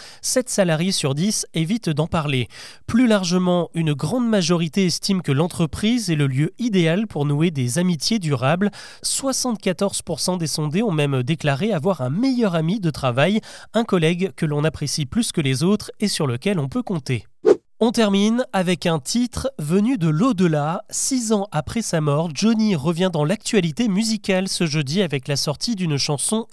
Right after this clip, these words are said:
inédite. Elle s'intitule Un cri, un morceau entre blues et rock'n'roll que le chanteur avait enregistré à Los Angeles en deux mille dix-sept. Elle n'avait pas été retenue pour l'album de l'époque et c'est finalement Yodelis, l'un des producteurs de Johnny, qui l'a sortie des tiroirs.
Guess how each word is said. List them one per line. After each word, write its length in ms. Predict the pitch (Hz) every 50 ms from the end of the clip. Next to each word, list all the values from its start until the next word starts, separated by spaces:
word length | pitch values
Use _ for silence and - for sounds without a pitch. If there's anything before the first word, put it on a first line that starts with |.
| - -
inédite. 560 | 269 247 208 175 139 143 175 226 - - - - - - - - - -
Elle 140 | - 143 139
s'intitule 600 | 131 - 156 139 - 165 139 - - 156 147 131 - - -
Un 140 | 202 220
cri, 320 | 170 - - 185 190 240 247 - - - - - -
un 100 | - 143
morceau 540 | 156 185 208 196 - - 196 185 196 240 -
entre 340 | - 165 160 - - 160 151
blues 280 | 139 131 165 220 185 147
et 60 | 139
rock'n'roll 600 | 127 190 190 - 160 143 131 117 123 143 160 170
que 120 | - -
le 100 | 151 143
chanteur 400 | 131 - 139 131 131 - 190 175
avait 380 | 143 143 135 131 233 254 - 196
enregistré 560 | 165 139 143 139 117 135 127 - - - 214
à 80 | 180 143
Los 260 | 147 185 190 - -
Angeles 460 | 160 135 131 143 139 151 190 - - - -
en 120 | 143 135
deux 200 | 127 117 160 233
mille 180 | 233 226 202 170
dix-sept. 520 | 151 156 151 - - 156 131 117 - - - - - - - - -
Elle 120 | 139 131
n'avait 260 | 139 135 131 123 135 131
pas 220 | - 135 131 123
été 220 | 139 131 - 143
retenue 380 | 131 120 151 156 - 196 226 -
pour 160 | - - 127
l'album 420 | 135 139 147 135 160 196 233 233 185
de 80 | 147
l'époque 460 | 143 131 147 135 190 202 247 220 - - - - - - -
et 120 | - 196
c'est 160 | - - 214 202
finalement 420 | - 202 190 185 185 196 240 233
Yodelis, 640 | 185 175 226 233 190 214 196 170 196 214 - - 269 269
l'un 180 | 175 165 165 156
des 160 | 139 143 131
producteurs 480 | - - 226 175 160 131 - 175 185
de 160 | 185 160 151 139
Johnny, 320 | 117 127 139 139 160 202
qui 140 | 202 - 147
l'a 100 | 123 117
sortie 380 | - - - 220 - - - 233
des 140 | 180 170 131
tiroirs. 560 | - - - 123 107 123 123 127 156 175